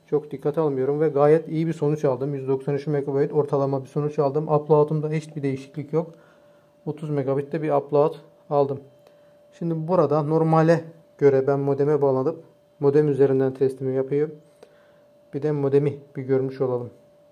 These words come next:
Bakın beş cihaz, Kerem yazan beş gigahertz.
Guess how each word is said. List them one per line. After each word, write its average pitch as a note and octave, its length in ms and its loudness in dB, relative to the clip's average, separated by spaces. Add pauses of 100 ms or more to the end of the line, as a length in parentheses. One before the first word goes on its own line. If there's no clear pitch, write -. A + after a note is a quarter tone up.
(320)
Bakın C#3+ 260 -2
beş D3+ 260 0
cihaz, C#3 260 0
Kerem D3+ 320 0
yazan C#3 320 0
beş D3 220 0
gigahertz. C3+ 360 0